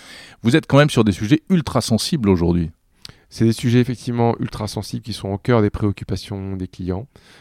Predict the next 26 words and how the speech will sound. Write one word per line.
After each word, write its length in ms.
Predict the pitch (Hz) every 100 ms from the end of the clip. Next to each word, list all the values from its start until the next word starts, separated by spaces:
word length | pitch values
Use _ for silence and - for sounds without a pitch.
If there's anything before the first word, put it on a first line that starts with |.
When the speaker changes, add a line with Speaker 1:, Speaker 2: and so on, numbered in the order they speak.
| - -
Speaker 2:
Euh, 300 | 98 95 92 -
et 60 |
une 160 | 101 104
fois 160 | - 104
encore, 360 | 104 135 131 -
on, 260 | 98 -
on 40 | 104
doit 220 | 113 143
continuer 440 | 123 113 113 104
à 80 | 101
innover 460 | 98 98 95 98 113
pour, 420 | - - 95 85
euh, 400 | 85 87 92 - - -
apporter 380 | 113 117 110 123
toujours 320 | 117 107 110
ce 120 | - 107
niveau 360 | 104 101 113
de, 160 | 95 87
de, 200 | 87 87 -
d'assurance 880 | - 110 - - 107 110 123 120
ou 120 | - 87
de, 160 | 85 - - - -
ou 140 | 95
de, 120 | 92 - _ _ _ _ _
entre 220 | 127 - 92
guillemets, 240 | 90